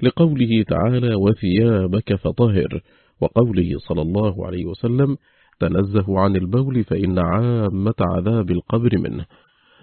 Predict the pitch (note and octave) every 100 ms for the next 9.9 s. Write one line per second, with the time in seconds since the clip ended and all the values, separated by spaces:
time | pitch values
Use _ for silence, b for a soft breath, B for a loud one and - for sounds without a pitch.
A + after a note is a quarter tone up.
0 | b C3 C3+ - D#3+ C#3+ G#2+ G2 - F#2+
1 | F2 G#2 A2+ G2+ F2+ F#2+ G2+ F#2+ - B2
2 | A2 F2+ F2 F2 - A#2 A2+ - - F#2+
3 | A2 A2+ F#2+ - B2+ F#2 - - - A2+
4 | A#2+ - D3 D3+ C#3+ C#3+ b b b b
5 | - F2+ - A#2 _ B2 B2 C3 A#2+ G#2
6 | F2+ F2 - - F#2 A2 A2+ B2+ A2+ A2
7 | G#2 F#2 F2+ G#2 B2+ A2+ - G2+ F2+ F2+
8 | F2+ F2 G2 A2 B2+ A#2+ A#2+ F#2+ G2 A2
9 | A2 F#2+ - A#2 B2 C3 - D3+ E2+